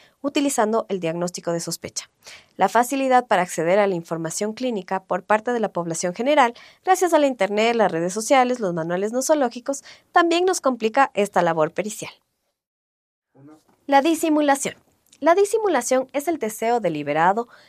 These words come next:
de un sujeto por aparentar una excelente salud mental, ocultando síntomas o malestares.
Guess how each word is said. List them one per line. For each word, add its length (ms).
de 120
un 100
sujeto 500
por 140
aparentar 540
una 160
excelente 420
salud 320
mental, 400
ocultando 560
síntomas 540
o 40
malestares. 720